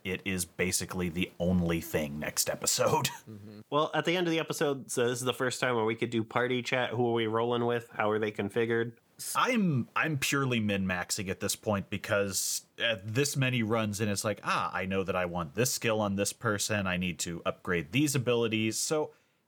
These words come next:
Speaker 1: I've been spreading the skill points around pretty evenly.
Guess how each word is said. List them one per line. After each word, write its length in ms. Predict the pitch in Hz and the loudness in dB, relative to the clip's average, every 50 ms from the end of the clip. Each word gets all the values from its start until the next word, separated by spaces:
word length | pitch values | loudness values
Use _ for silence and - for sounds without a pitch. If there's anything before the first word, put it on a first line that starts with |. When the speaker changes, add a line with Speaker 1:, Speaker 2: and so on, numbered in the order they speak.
| _ - | _ -6
Speaker 1:
I've 280 | - 165 208 208 190 - | -4 -2 -2 -4 -4 -2
been 160 | - 190 170 | -2 0 0
spreading 680 | 151 - - - - - 127 131 127 123 123 123 120 113 - | 0 -2 -4 -6 -6 -2 0 0 0 0 0 -2 -2 -2 0
the 300 | 110 107 101 98 98 92 | 0 2 2 2 2 0
skill 800 | 87 - - - - - - - _ - - 131 123 123 127 120 | 0 -2 -2 -2 -4 -4 -6 -8 _ -2 0 0 2 2 0 -4
points 500 | - - - 135 123 120 117 - - - | -4 -2 0 2 2 2 0 -2 -2 -2
around 440 | 120 110 113 110 110 110 110 - - | 0 0 0 2 0 0 -2 -2 -2
pretty 240 | - 127 110 107 - - | -2 -2 -2 -2 -4 -4
evenly. 680 | 110 107 101 107 110 104 101 104 104 101 98 90 | -2 -2 -2 -2 0 0 0 2 2 2 0 -2